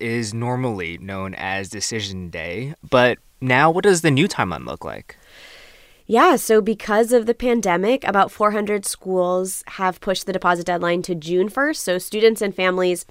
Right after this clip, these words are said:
Speaker 2: now have more time to make these decisions. But even beyond those deadlines, colleges are being flexible.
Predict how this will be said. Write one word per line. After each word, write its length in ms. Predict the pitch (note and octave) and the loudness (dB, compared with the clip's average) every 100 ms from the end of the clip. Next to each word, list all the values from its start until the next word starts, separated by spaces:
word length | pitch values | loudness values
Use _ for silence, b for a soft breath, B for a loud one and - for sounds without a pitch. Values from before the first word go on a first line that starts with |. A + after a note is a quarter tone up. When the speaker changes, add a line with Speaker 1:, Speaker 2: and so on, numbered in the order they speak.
| - | -4
Speaker 2:
now 200 | F3+ F#3 | 0 0
have 200 | F#3 E3 | 0 -2
more 260 | E3+ E3+ | -2 -2
time 320 | F3 E3+ E3+ F3 | -2 -4 -4 -4
to 100 | E3+ | -4
make 220 | E3 - | -4 -4
these 240 | E3+ E3 | -8 -6
decisions. 720 | - E3+ F3 E3 G#3+ B3+ B3 - B B B B B | -8 -8 -6 -2 0 0 -2 -10 B B B B B
But 160 | E4+ - - | 0 0 4
even 340 | E4+ D#4+ E4+ | 4 6 4
beyond 400 | D4+ C#4 B3 A#3+ | 4 4 4 6
those 180 | A3 A3+ | 4 4
deadlines, 520 | G3+ G3+ G3+ A3 A3 | 2 2 2 0 0
colleges 480 | - F#3+ G3 G#3+ G3 | 2 2 4 2 0
are 240 | - F3+ | -2 -2
being 240 | E3+ F#3 F3 | -2 -2 -4
flexible. 760 | - G#3+ - B3+ A3 A3+ A3 | -2 -2 -2 -4 0 2 0